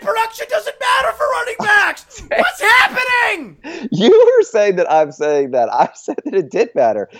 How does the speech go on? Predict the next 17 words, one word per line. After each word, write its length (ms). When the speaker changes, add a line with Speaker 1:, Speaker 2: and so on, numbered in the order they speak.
Speaker 2:
He 100
scored 400
very 320
poorly 720
in, 240
in 140
the 80
model. 320
Now, 100
I'm 80
not 160
saying 160
that 60
he 80
can't 300
do 140
well. 480